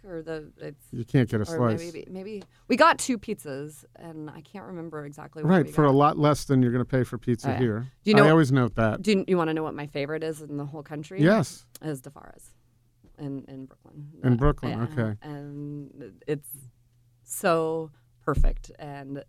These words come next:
Speaker 1: Dominic is the cutest little old man making them still. He's made it for, like, forty years, and he's all arthritic. And
Speaker 2: So it's Di Fara's?
Speaker 1: Di Fara's.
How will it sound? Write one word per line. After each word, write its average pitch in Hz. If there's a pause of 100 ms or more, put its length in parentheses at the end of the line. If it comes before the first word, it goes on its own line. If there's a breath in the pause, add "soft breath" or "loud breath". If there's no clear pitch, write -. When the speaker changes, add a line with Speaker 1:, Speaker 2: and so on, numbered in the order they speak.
(320)
Speaker 1:
Dominic 151
is 160 (240)
the 226
cutest 208
little 196
old -
man 214
making 196
them 208
still. 202
He's 214
made 190
it -
for, 208
like, 202
forty 196
years, 196
and 196
he's 180
all 185
arthritic. 185
And 170
Speaker 2:
So 165
it's 170
Di 151
Fara's? 156
Speaker 1:
Di 180
Fara's. -